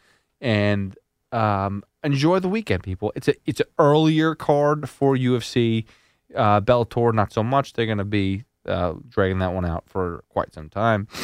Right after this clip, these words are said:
And then the U F C, though, they are, I believe it, the main event is at seven, which is good. But it's a weekend, so I'm not sure what you guys are doing. And you might be playing baseball. Who knows? Prelims start at four,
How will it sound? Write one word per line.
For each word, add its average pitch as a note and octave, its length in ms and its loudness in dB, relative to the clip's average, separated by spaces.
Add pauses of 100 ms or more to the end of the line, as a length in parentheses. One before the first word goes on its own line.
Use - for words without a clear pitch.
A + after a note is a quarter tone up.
(540)
And A#2 180 -2
then A2 240 0
the G#2 80 -2
U G#2 200 0
F F#2+ 100 -4
C, A2 160 0
though, G2 320 0 (1500)
they C#3 360 -2
are, B2+ 420 -2
I C#3+ 80 -4
believe B2 480 0
it, D3+ 140 -6
the A#2 80 -2
main B2 240 0
event B2+ 280 -4
is A#2+ 80 -6
at F#2+ 120 -4
seven, B2+ 420 -6 (640)
which B2 180 -12
is A#2+ 120 -10
good. E3 260 -6 (1300)
But A2+ 200 2
it's A#2 140 2
a B2 40 4
weekend, F#2 360 2
so E2+ 320 -2
I'm G2 80 -2
not F2+ 160 -2
sure F2+ 140 -2
what E2+ 160 -6
you - 40 -20
guys A#2+ 140 2
are B2 40 -2
doing. C3+ 280 2
And F#2 140 0
you F#2 80 2
might G2 80 2
be A2+ 100 0
playing C3+ 160 4
baseball. B2 360 2
Who A2+ 100 0
knows? E2 240 -8 (400)
Prelims E3+ 340 4
start D#3+ 180 4
at C#3+ 60 2
four, B2+ 420 2